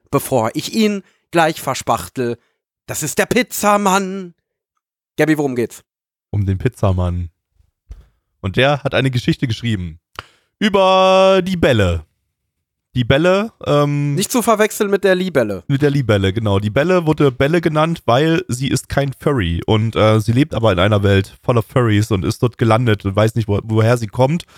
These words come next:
Speaker 2: Äh, aber sie ist plötzlich in einer Welt voller Furries und, ähm, äh, ja, also hat man ihr den Namen Bälle gegeben, weil im Sinne von hier, Mädel, bell mal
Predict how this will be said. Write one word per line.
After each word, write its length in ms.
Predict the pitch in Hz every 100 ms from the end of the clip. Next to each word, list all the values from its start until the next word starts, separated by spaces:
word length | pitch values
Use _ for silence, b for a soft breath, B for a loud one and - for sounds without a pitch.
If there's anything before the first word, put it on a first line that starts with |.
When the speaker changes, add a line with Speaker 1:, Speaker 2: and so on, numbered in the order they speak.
| B B B B
Speaker 2:
Äh, 80 | 113
aber 260 | 98 117
sie 100 | 120
ist 120 | - -
plötzlich 360 | 139 127 123
in 100 | 117
einer 180 | 101 110
Welt 160 | 107 -
voller 220 | 120 113
Furries 440 | - 120 123 123
und, 280 | 92 110 113
ähm, 440 | 110 107 107 107 107 b b b b b -
äh, 400 | 117 113 117 110 -
ja, 180 | 131 110
also 160 | 101 117
hat 120 | 117
man 120 | 123
ihr 80 | 120
den 160 | 120
Namen 240 | 120 117 117
Bälle 220 | 123 131
gegeben, 520 | 110 87 95 95 90
weil 140 | 95 95
im 100 | 95
Sinne 200 | 101 101
von 260 | - 101
hier, 340 | 104 101 95 95 -
Mädel, 340 | 110 104 90 - _ _ _ _ -
bell 200 | 107 107
mal 440 | 95 90 90 85